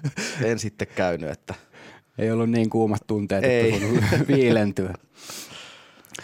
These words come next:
Speaker 2: No, viime viikolla tosiaan voitto tuli. Minkälainen kokemus se oli se finaalilähetys?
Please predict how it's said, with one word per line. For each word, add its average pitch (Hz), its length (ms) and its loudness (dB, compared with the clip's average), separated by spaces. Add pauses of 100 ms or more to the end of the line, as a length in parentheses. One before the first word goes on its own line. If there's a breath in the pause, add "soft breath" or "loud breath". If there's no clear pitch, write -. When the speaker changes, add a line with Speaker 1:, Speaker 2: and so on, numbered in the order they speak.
(240 loud breath)
Speaker 2:
No, 170 260 6
viime 190 240 4
viikolla 160 360 4
tosiaan 139 500 4
voitto 139 360 2
tuli. 110 420 2 (280)
Minkälainen 117 680 4
kokemus 101 500 2
se 101 60 -2
oli 98 120 -2
se 95 100 -6
finaalilähetys? 90 800 -4